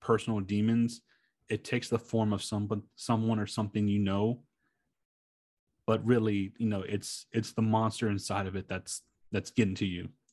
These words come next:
So for it to end up with its skin off and, like, to be the true monster it is and try to, you know, basically swallow her, like, that's just, that's the evil that's trying, you know, in its, in its pure form, kinda get into it. Um,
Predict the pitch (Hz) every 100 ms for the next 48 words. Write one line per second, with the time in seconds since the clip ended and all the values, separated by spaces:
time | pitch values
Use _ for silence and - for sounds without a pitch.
0 | _ - 110 104 110 104 101 104 110 110
1 | 110 - - 117 104 104 104 - 98 98
2 | - 101 104 98 92 - 107 98 104 104
3 | 101 98 98 98 98 101 95 92 85 98
4 | 95 - _ 107 - 95 - 107 107 104
5 | 113 110 - _ _ _ _ _ _ _
6 | _ _ 107 95 101 90 - 110 - -
7 | _ 104 98 - 120 104 120 117 104 95
8 | 92 85 - 104 98 92 90 101 90 104
9 | 98 - - 104 - 101 90 98 - 98
10 | 95 95 - - - _ _ _ _ _
11 | _ _ - 107 101 92 92